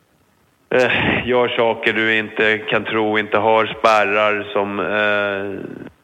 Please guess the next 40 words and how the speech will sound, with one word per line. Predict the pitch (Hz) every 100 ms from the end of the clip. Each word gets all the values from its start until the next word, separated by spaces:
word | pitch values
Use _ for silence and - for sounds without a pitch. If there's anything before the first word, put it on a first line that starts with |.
| _ _ _
de | - 107
flesta | - 107 - 110
normala | 107 107 113 135
människor | 123 107 98 104
har. | 95 95
Eh, | 90 - - 101 101 104 104 104
det | 113
är |
oerhört | 139 117 110 147
svårt | - 110 98 98 -
att, |
att, | 92 98 104 95 104 107 104 92
att | 101
veta | 101 101 104
lösningen | 101 98 - 101 101
och | 101
hur | 98
vi |
ska | 98 101
göra. | 101 98 92 98
Jag | 87 101
menar, | 107 104 104 - - _ -
tack | 113 110
och |
lov, | 123 120
här | 127 143
är | 139
ju | 147
väldigt | 143 123 120
lugnt | 117 139 156 123 -
och | 123
även | 120 127
trots | 127 139 147 - - -
den, | 120 117 - _ -
det | 117
stora | 127 120
problemet | 117 113 113 110 110
du |
har | 117 139 143
med | 131 120 113